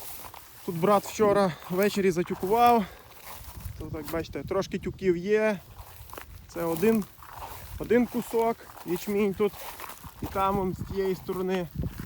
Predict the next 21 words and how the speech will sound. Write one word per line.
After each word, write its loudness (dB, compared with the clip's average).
теж -2
ячмінь. -2
Посередині 0
пшеничка, 0
пшеничка 0
залишилась, 0
бо -4
ще -6
якби -2
трошки -6
не 2
готова. 0
То -6
отак. -8
Зараз -2
тут -6
грузимо 2
і -4
веземо 0
там -2
знайомому 2